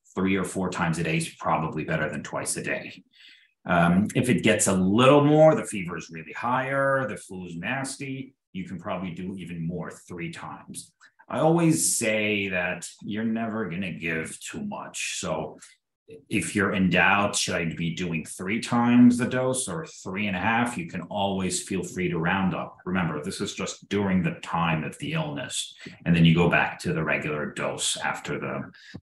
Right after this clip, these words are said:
the illness has resolved. Now, if you're vomiting or your child's vomiting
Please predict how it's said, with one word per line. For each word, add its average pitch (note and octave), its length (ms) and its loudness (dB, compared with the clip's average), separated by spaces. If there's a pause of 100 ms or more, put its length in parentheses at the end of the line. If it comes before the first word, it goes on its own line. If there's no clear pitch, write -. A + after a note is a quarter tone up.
(120)
the C#2+ 80 -2
illness D#2+ 320 0
has C#2+ 160 -6
resolved. - 580 -2 (600)
Now, B2+ 380 10
if A#2+ 120 6
you're A#2+ 320 4
vomiting C3 540 2
or F#2+ 120 -6
your F2+ 180 -6
child's E2+ 380 -6
vomiting F2+ 760 -2